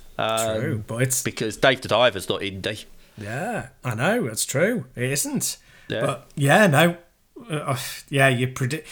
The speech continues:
Speaker 2: your predictable triple A's, they are, they are not there. Really, I don't think. It's gonna be an unusual one,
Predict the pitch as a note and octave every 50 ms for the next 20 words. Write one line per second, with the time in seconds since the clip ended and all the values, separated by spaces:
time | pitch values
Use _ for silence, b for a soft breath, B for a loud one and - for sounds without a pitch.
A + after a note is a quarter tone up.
0 | B B B - C3 - F3 E3 A3+ A3+ - F3+ F3+ F3+ E3 - - F3+ F3+ E3
1 | C#3+ C3+ C3 C3 B2+ B2 B2 B2 - - - C#3 C3+ C3 B2+ A#2+ A#2 A#2 A2+ -
2 | - - - A#2 A2+ A2+ A2+ A2+ A2 G#2 - - A#2 G#2+ G#2+ G#2 - B B B
3 | B B B B B B B - A2+ A2+ A2+ A2 A2+ G#2+ G#2+ G#2+ G#2+ G#2+ A2+ A#2+
4 | - - A#2+ A#2 A#2+ - - - _ _ - A#2+ G#2 - - - A#2 A2 A#2+ A#2
5 | A2 A2 A2 A2+ A2 A#2 A#2 A#2 - - A2 G#2 G2+ G#2+ G#2+ G#2 A2+